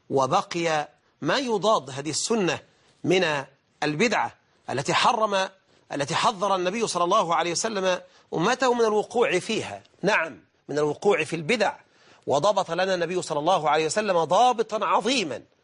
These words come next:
وجيهاً جليلاً مانعاً ماتعاً حين قال صلى الله عليه وسلم في الحديث الوارد في الصحيحين من حديث عائشة رضي الله عنها: "من عمل عملاً ليس عليه أمرنا فهو رد".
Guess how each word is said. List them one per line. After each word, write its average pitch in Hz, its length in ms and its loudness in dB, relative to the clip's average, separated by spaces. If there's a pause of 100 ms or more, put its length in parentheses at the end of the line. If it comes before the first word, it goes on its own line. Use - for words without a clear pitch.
(100)
وجيهاً 165 560 2 (320)
جليلاً 170 640 0 (880)
مانعاً 156 840 0 (260)
ماتعاً 185 760 -2 (240)
حين 269 160 2
قال 214 320 2
صلى 196 160 -4
الله 180 300 2
عليه 170 160 2
وسلم 175 480 -2 (300)
في - 60 -6
الحديث 165 420 0
الوارد 185 500 0
في 147 80 -14
الصحيحين 147 880 -4
من 110 80 -14
حديث 135 260 -6
عائشة 160 440 0
رضي 139 220 -4
الله 143 180 4
عنها: 240 300 2 (460)
"من 151 160 -4
عمل 160 440 0
عملاً 175 540 2
ليس 196 420 0
عليه 165 580 2
أمرنا 147 1000 0
فهو 214 600 2
رد". 117 600 -4